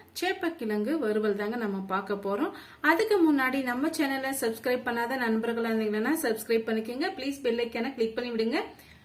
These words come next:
அப்பதான் நான் போற வீடியோ நோட்டிஃபிகேஷனா உங்களுக்கு வந்து சேரும். வாங்க இப்போ வீடியோக்குள்ள போகலாம். நான் வந்து ஒரு அரை கிலோ அளவுக்கு வந்து சேப்பங்கிழங்கு வந்து நல்லா வேக வச்சுட்டு, ஒரு பத்து நிமிஷம் நல்லா வேக வச்சுட்டு, ஒரு அஞ்சு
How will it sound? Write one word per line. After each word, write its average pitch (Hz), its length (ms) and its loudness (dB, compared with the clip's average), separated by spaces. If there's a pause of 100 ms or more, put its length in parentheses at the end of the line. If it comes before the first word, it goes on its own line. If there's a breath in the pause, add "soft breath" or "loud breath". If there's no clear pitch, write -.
(260 loud breath)
அப்பதான் 240 340 0
நான் 254 160 0
போற 208 260 0
வீடியோ 233 280 2
நோட்டிஃபிகேஷனா 202 680 -4
உங்களுக்கு 196 260 -2
வந்து 190 240 -6
சேரும். 190 360 -2 (680 loud breath)
வாங்க 370 260 4
இப்போ 254 240 -2
வீடியோக்குள்ள 208 420 2 (120)
போகலாம். 185 360 -2 (540 loud breath)
நான் 392 200 4
வந்து 269 180 0 (100)
ஒரு 226 120 2 (120)
அரை 320 220 4
கிலோ 254 240 0
அளவுக்கு 220 380 2
வந்து 262 140 2 (120)
சேப்பங்கிழங்கு 196 680 0
வந்து 240 240 0
நல்லா 208 220 2 (100)
வேக 214 180 2 (120)
வச்சுட்டு, 208 340 -4
ஒரு 196 160 0
பத்து 247 240 2
நிமிஷம் 285 340 4
நல்லா 208 180 2 (100)
வேக 214 160 4 (100)
வச்சுட்டு, 208 320 0 (540 loud breath)
ஒரு 220 140 4
அஞ்சு 247 220 4